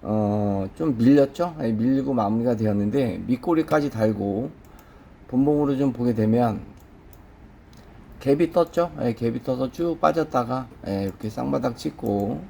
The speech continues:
예, 에이비씨 찍고, 이렇게 약간 반등하면서 마무리가 되었습니다. 예, 오늘, 오늘 뭐, 오늘은 뭐, 삼성전자가 대박이었죠. 예, 삼성전자가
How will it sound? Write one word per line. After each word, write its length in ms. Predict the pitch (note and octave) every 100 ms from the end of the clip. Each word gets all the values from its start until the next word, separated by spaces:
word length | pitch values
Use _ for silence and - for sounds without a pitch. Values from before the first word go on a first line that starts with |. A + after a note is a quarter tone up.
| -
예, 260 | F#2 F2 - - - - - -
에이비씨 460 | A#2 B2 B2+ B2
찍고, 540 | - B2+ E3+ E3+ F3 C3
이렇게 420 | G#2+ A2+ A2+ F#2+ - - - - - - -
약간 340 | - - B2 A2+
반등하면서 720 | A#2+ C3 C3+ C#3 C#3+ C#3 C3+
마무리가 420 | A2 A2 A#2+ A#2
되었습니다. 640 | G#2+ G#2 - G2+ F#2+ F2+ - - - -
예, 180 | F#2+ F2+
오늘, 440 | B2+ E3 G#3 G3+ - - - - - - - -
오늘 320 | D3+ G3 G3
뭐, 460 | F3+ D3+ D#3 D3 A2+ - - - - - - - -
오늘은 320 | C3 F#3 G3+
뭐, 120 | F3
삼성전자가 1160 | D#3 - G#3+ G3+ G#3 G#3 G3 F3+ E3+ D3+ D3+ C#3+
대박이었죠. 800 | A2+ C3 C3 A#2+ A2 A2 G#2+ D3+
예, 120 | G2 G2+
삼성전자가 1120 | C3+ D3 D3+ D3+ C3+ A#2 A2 B2 B2 F2+